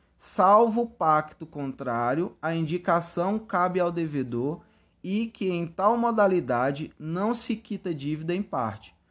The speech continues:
O pagamento deve ser integral. A quarta forma de pagamento indireto seria a dação em pagamento, que consiste na entrega de prestações diversas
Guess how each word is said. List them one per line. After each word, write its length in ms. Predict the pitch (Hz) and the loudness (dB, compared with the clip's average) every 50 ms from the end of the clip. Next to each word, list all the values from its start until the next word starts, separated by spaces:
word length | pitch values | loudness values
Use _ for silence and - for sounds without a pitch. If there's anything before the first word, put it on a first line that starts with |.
| _ _ - | _ _ -16
O 80 | - 135 | -16 -12
pagamento 640 | - - 143 139 139 135 131 135 151 170 165 165 165 | -4 -2 -2 0 0 0 0 0 -4 -4 -6 -8 -6
deve 260 | 147 143 139 135 135 | -4 -2 -2 -2 -4
ser 260 | 131 - 139 131 127 | -6 -6 -6 -6 -6
integral. 640 | 127 147 151 - 170 190 175 135 - 71 60 - 120 _ _ _ _ _ _ _ _ _ _ _ _ _ _ _ _ _ _ _ _ _ _ | -6 -8 -10 -10 -10 -10 -8 -8 -8 -8 -10 -12 -16 _ _ _ _ _ _ _ _ _ _ _ _ _ _ _ _ _ _ _ _ _ _
A 120 | - - 180 | -6 -6 -6
quarta 640 | - - - 208 214 226 247 247 233 - 240 208 | -6 -4 0 4 6 6 6 4 2 -2 -2 -2
forma 480 | 185 - - 196 170 160 156 147 139 135 | -2 -4 0 2 4 4 4 2 0 -2
de 80 | 135 | -4
pagamento 880 | - - 147 143 139 139 131 135 147 170 196 214 196 - - 139 120 - - | -4 -2 -2 0 0 0 0 0 -2 -2 -2 -2 -4 -4 -8 -12 -12 -10 -8
indireto 760 | 151 147 135 120 123 117 127 151 170 175 170 - - 113 - _ _ _ _ _ | -6 -6 -4 -2 -2 0 2 2 2 0 0 -4 -10 -16 -18 _ _ _ _ _
seria 640 | _ - - 160 160 143 139 147 160 175 175 - - | _ -10 -4 -2 -2 0 0 2 2 2 2 0 -2
a 120 | - 151 143 | -4 -4 -4
dação 540 | 135 139 135 131 131 - - 185 180 190 196 | -2 0 -2 -2 -2 -6 -6 -4 -2 -2 -4
em 40 | |
pagamento, 680 | 196 - 190 190 190 202 202 170 147 123 113 - - _ _ _ _ _ _ _ _ | -4 -2 -4 0 0 0 0 0 -2 -4 -6 -8 -10 _ _ _ _ _ _ _ _
que 120 | - 233 | -8 -8
consiste 540 | 233 - 240 240 233 - 220 208 196 - 214 | -4 0 0 0 0 2 0 0 0 0 0
na 120 | 196 202 | 0 0
entrega 460 | 202 202 190 - 170 175 170 170 180 175 | 0 -2 -4 -2 0 0 2 2 2 0
de 80 | 165 170 | -2 -2
prestações 840 | 170 175 165 170 165 - 165 160 165 - 165 151 156 160 170 165 | -2 -2 -2 -2 -2 -4 -6 -6 -4 -4 -4 -2 -2 -2 -2 -2
diversas 800 | 147 160 147 135 135 139 147 165 180 202 - - 208 208 - - | -2 -2 -2 -2 0 0 2 2 2 0 0 -2 -6 -6 -6 -12